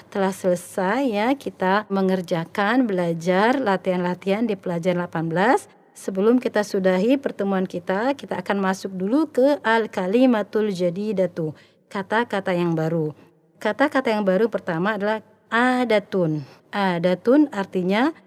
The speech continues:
kebiasaan ya. Kemudian muthafun. Muthafun itu museum ya, jamaknya matahifu. Kemudian ulbatun. Ulban itu kotak ya, jamaknya ulabun.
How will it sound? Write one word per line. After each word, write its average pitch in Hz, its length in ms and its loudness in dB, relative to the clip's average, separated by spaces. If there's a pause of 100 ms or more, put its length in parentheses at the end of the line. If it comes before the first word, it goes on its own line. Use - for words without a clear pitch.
(120)
kebiasaan 196 800 0
ya. 214 320 0 (320)
Kemudian 185 720 2 (320)
muthafun. 185 960 -2 (160)
Muthafun 180 640 -4
itu 170 160 -4
museum 190 800 2
ya, 202 160 -2
jamaknya 190 640 0
matahifu. 196 1300 -4 (500)
Kemudian 220 720 2
ulbatun. 208 800 4 (160)
Ulban 180 360 -2
itu 185 200 -6
kotak - 560 -6
ya, 180 240 -6 (320)
jamaknya 185 560 0 (240)
ulabun. 170 640 2